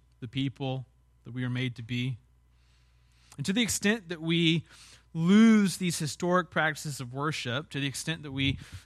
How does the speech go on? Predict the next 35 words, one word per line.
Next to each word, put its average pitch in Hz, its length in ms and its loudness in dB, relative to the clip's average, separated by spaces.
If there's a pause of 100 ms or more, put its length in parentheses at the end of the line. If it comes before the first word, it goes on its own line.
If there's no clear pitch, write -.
(180)
don't 190 360 2
make 180 160 -4
sure 185 340 -2
that 170 100 -4
these 151 240 -4
practices 156 680 -4
of 135 140 -10
worship 139 400 -2
are 135 100 0
committed 165 540 0
to 151 260 -2
by 143 200 2
ourselves 135 580 -2 (260)
and 175 180 2
are 170 100 6
loaded 165 480 2
with 147 180 -2 (100)
the 151 60 -6
narrative 151 520 2
of 123 280 -6
Scripture, 139 720 -6 (1500)
we 147 120 0
lose 165 360 2
the 165 100 -6
formative 170 580 0
power 151 440 -2
of 113 100 -6
worship, 107 500 -10
the 127 80 -12
ability 143 440 -2
of 127 140 -2
it 123 140 -6 (500)
week 175 360 0
after 143 260 -8
week 160 300 -2